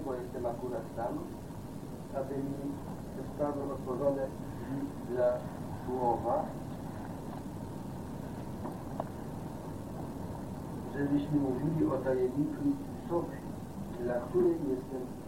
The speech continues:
związany. Czyli ci pozostali, którzy to już otrzymali, odzyskają, które akurat teraz się już wykonało, to oni konkretnie wiedzieli, gdzie jest Paweł,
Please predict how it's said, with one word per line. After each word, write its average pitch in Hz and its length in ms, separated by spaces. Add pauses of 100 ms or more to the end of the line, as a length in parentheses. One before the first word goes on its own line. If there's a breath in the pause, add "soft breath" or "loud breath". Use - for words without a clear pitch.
związany. 113 640 (1080)
Czyli 123 160 (180)
ci - 140 (260)
pozostali, 123 560
którzy - 300
to - 140
już - 120 (140)
otrzymali, - 640 (360)
odzyskają, - 460 (100)
które 127 320
akurat - 380 (120)
teraz 113 240 (540)
się - 160
już - 100 (100)
wykonało, 107 600 (1160)
to 127 60 (100)
oni 180 160 (140)
konkretnie 165 540
wiedzieli, 147 400 (140)
gdzie 165 240
jest 165 240
Paweł, 170 460